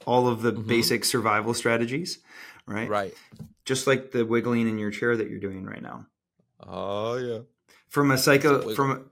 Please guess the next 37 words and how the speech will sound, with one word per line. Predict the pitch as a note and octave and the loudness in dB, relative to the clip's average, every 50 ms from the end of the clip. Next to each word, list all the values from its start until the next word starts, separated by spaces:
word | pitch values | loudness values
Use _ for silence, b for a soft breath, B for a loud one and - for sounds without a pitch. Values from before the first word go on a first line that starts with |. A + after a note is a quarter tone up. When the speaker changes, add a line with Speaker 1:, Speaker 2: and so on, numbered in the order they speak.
| _ | _
Speaker 1:
from | - - C3+ C3 | -2 0 2 2
a | B2+ | 2
psychosomatic | A#2+ - C3+ C3+ C3+ D3 C#3 C3+ - - B2 A#2+ A#2 A2+ A#2+ A#2 - | 4 4 4 4 4 4 2 2 2 2 2 2 4 2 2 2 0
perspective, | - B2+ - - A#2 G2 - - G#2 G2+ G#2 - - - - - _ _ _ b b b b b b b b b _ _ - | 0 0 0 -2 -6 -8 -8 -6 -6 -6 -6 -6 -8 -14 -20 -20 _ _ _ b b b b b b b b b _ _ -18
these | - A#2 A2 B2 B2+ C3 B2+ B2+ | -8 -2 0 2 4 4 4 6
are | C3 B2 B2 A#2+ A#2 A#2 A2+ A2+ | 6 8 8 8 8 8 6 4
signs | - - - B2 A2 A2 A2 A2 A2 A2+ A2 | 2 0 0 0 0 0 0 0 0 0 0
of | A2+ G#2 | 0 -2
an | A2 A2 - | -2 -4 -2
unexpressed | A#2+ A#2+ A#2+ A#2+ A#2 - - - A2+ A2 A2 - - | 0 0 0 0 -2 -2 -2 0 0 0 0 -2 -6
flight | - - - A2 G#2+ - | -6 -4 -4 -4 -2 -4
response, | - G2+ - - A2+ A2+ - - - - - - - b b b b b b b b | -6 -8 -8 -8 -6 -8 -8 -8 -8 -8 -8 -8 -10 b b b b b b b b
which | - A2+ - - | -6 -6 -4 -2
tells | - B2+ A#2+ A#2 A2+ A#2+ | 2 2 2 2 2 2
me | A#2+ A#2 | 0 2
that | G#2+ A#2 A2+ G#2+ - - - _ _ _ _ - - - - - _ _ _ _ _ _ _ _ _ _ _ _ _ _ - | 2 2 0 0 -2 -6 -14 _ _ _ _ -16 -14 -14 -14 -16 _ _ _ _ _ _ _ _ _ _ _ _ _ _ -4
you've | B2+ B2+ A#2 A#2 | -2 -2 0 0
experienced | A#2 - - - A#2+ A#2 A2+ A2+ A2+ A2+ A#2 A2+ - | -2 -2 -2 0 0 2 2 2 0 0 -2 -2 -2
some | C#3+ C#3 | -2 -2
trauma. | - - A2+ G#2 G2+ G#2 A#2 - | 0 0 0 0 0 -2 -4 -2
We've | B2 B2+ A#2+ A2 | -2 -2 2 4
all | B2 A#2+ B2+ C#3 | 6 6 8 8
experienced | C#3 C#3 - - G2+ G2 G2 G2 F#2+ - | 6 4 2 -2 -4 -6 -6 -6 -8 -10
trauma, | - - A2 G2 F#2+ G2 | -8 -6 -6 -4 -4 -6
to | G2 - G2+ | -6 -8 -8
be | F#2 G2 | -8 -8
clear, | F#2+ - - - C3+ A2+ G#2+ | -10 -6 -2 0 2 2 2
because | A2 A2+ A2 A2+ A#2 G2 | 2 0 -2 -4 -4 -4
we | G#2+ A2 A2 | -2 -2 0
now | A2+ A#2+ A#2+ A#2+ A#2+ | 2 2 4 4 4
know | A#2 A2+ A2 | 2 0 0
that | G#2+ A2 A2 | -2 -4 -6
trauma | - - A2+ A2 G#2+ G#2+ G#2+ G#2+ G#2 G2+ - | -6 -4 -2 0 0 0 -2 -4 -6 -6 -6
is | A2 G#2+ F#2+ G2+ | -6 -6 -6 -6
much | G#2+ A2 A2+ A#2 - - | -4 -4 -4 -4 -4 -4
more | A#2 A2 G#2 G#2 G#2+ G#2+ G#2 | -6 -6 -4 -4 -4 -4 -4
about | A2 A2 G2+ G2 G2+ G2+ G2+ G2 G2 G2 - - | -8 -8 -4 -2 0 2 2 0 -2 -4 -6 -10